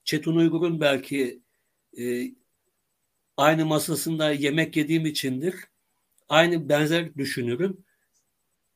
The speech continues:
Bir yıl önce alamadığımız ekmeği alamıyorsak eğer bugün ya da biz ücret talebimizi bir yıl önce aldığımız ekmek üzerinden, peynir üzerinden, et üzerinden, süt üzerinden isteyemiyorsak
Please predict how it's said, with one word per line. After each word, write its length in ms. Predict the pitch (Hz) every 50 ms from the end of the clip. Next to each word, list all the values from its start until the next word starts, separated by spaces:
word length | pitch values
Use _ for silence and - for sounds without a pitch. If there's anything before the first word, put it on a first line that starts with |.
| _ _ _ _ -
Bir 160 | 175 214 220
yıl 120 | 220 220 202
önce 240 | 190 185 175 185
alamadığımız 640 | 180 180 202 214 214 208 196 180 185 180 180 180 170 180
ekmeği 340 | 180 180 180 - 185 180
alamıyorsak 640 | 170 156 156 185 220 226 208 175 147 - - 131 123 -
eğer 280 | 123 123 120 120 117
bugün 360 | 113 110 110 143 185 - - _ _ _ -
ya 140 | 135 135
da 140 | 160 175 165
biz 120 | 165 156 147
ücret 440 | 139 131 135 135 170 202 196 -
talebimizi 600 | - 180 170 160 156 156 151 156 143 156 147 143
bir 120 | 160 180 170
yıl 120 | 170 170
önce 380 | 170 165 160 151 175 175 175 - - - _ _ -
aldığımız 520 | 127 131 147 151 156 175 175 180 156 147
ekmek 360 | 147 147 143 - 196 190 170
üzerinden, 520 | 165 147 143 131 131 127 127 123 123 120 -
peynir 360 | - 135 139 147 165 190 185
üzerinden, 520 | 180 160 165 165 151 147 139 135 127 127 131 147 -
et 240 | 156 165 175 -
üzerinden, 460 | 185 180 180 165 165 156 143 139 123 110
süt 280 | - - 208 - -
üzerinden 480 | 165 - 170 160 160 156 156 156 139 - - - _ _ _ _ _ _ _ _ _ _ _ _ _ _ _ _ _ _ -
isteyemiyorsak 1080 | - - - - - 165 196 220 226 220 185 160 147 139 - - 226 233 - -